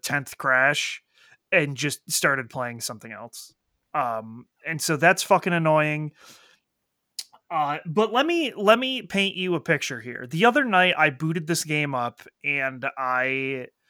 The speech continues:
was all ready to play. I step outside my apartment and you can call your car. In this case, it's a motorcycle that I was calling,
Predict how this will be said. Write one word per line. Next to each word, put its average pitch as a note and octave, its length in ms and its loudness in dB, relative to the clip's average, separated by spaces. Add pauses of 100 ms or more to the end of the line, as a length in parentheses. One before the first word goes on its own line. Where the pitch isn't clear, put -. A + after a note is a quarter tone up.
(280)
was B2+ 400 -8
all D#3 260 0
ready F#3+ 260 0
to F#3 60 2
play. C3 400 -4 (300)
I D3+ 360 2
step F3 340 2
outside F3 480 2
my E3 140 2
apartment A3+ 500 -2
and E3+ 140 0
you D#3 100 -6
can D#3 140 -8
call G3 560 0
your E3 640 0
car. E3 640 2
In C#3+ 220 -6
this D3 180 -2
case, D3 280 -4
it's - 320 -8
a C3+ 400 -2
motorcycle C#3 880 -6
that C#3 120 -2
I C3+ 100 2
was C3 140 -8
calling, C3 500 -6